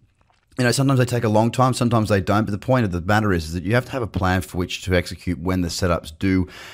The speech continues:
actually come about. Now, eos is definitely pulling back into that cradle zone around that two dollar mark on the twelve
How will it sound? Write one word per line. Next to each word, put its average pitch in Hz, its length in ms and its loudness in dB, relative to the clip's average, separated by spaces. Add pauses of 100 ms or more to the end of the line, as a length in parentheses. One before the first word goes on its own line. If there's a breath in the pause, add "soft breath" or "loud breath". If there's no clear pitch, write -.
actually 85 380 -2
come 90 220 -2
about. 85 340 2
Now, 85 240 -2
eos 104 320 2
is - 80 -12
definitely 90 320 -4
pulling 90 300 -6
back 85 180 -2
into 90 160 0
that 82 100 -4
cradle 90 340 2
zone 85 260 0 (260 loud breath)
around 101 200 4
that 98 100 -2
two 98 160 -4
dollar 85 160 2
mark 85 260 2
on 85 80 -2
the 80 60 -4
twelve 85 420 2